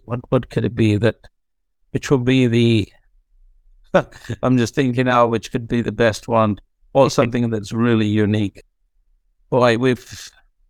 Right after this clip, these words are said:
Speaker 1: you know, when we cracked open that bottle of the Royal Salute,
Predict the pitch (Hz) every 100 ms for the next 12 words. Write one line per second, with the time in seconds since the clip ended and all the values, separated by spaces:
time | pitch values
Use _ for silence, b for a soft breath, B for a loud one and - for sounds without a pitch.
0 | _ _ _ - 127 131 139 135 139 -
1 | 147 143 143 135 127 127 131 123 117 117
2 | 131 127 127 120 113 123 127 120 - 127
3 | 131 123 117 _